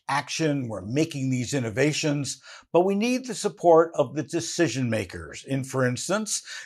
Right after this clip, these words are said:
government and business. In my or her experience as a youth advocate and actionist, I've seen so many times that the example of what young people are doing can be used to excuse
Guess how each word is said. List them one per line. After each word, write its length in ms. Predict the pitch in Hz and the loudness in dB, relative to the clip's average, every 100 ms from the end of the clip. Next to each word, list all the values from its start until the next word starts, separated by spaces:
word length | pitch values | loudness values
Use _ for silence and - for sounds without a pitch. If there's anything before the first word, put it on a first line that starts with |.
| - | -4
government 480 | 113 139 135 151 156 | 6 6 6 0 0
and 160 | 156 147 | -2 2
business. 640 | 135 101 90 - - - _ _ _ - - | 2 2 -4 -8 -8 -10 _ _ _ -12 -4
In 420 | 123 135 131 131 127 | 4 4 4 0 -2
my 380 | 123 143 143 | 6 8 8
or 180 | 151 147 | 8 6
her 320 | - 156 135 | 6 4 4
experience 720 | 113 - 160 156 127 110 127 | 2 2 8 8 8 0 -4
as 200 | 127 127 | -2 -2
a 60 | 123 | -2
youth 280 | 113 156 135 | 0 -2 4
advocate 640 | 135 131 143 139 139 123 - | 6 6 4 -2 -2 -2 0
and 140 | 117 | 0
actionist, 720 | 117 143 165 - 113 110 123 - - - - | 0 -2 -2 -4 -6 -6 -8 -12 -18 -16 0
I've 180 | 160 135 | 2 2
seen 280 | 175 170 | 0 0
so 260 | 151 - 208 | 0 2 0
many 240 | 240 208 | 0 -4
times 560 | 180 151 180 147 123 120 | -4 2 6 6 4 0
that 160 | 139 - | -4 -2
the 140 | 135 | -4
example 520 | 120 135 160 165 156 | -2 4 4 4 4
of 120 | 127 | 4
what 260 | 110 143 147 | 4 2 4
young 240 | 143 170 | 2 2
people 340 | 165 165 - 120 | -2 -6 -4 -2
are 140 | 120 | -2
doing 540 | 95 170 156 113 110 - - - - | 0 0 0 -2 -6 -12 -16 -16 -10
can 220 | - 165 | 0 0
be 100 | 139 | 2
used 460 | 156 165 220 226 - | 2 2 -2 -4 0
to 140 | 175 | 2
excuse 580 | 151 - - 170 170 127 | 2 0 -6 0 0 0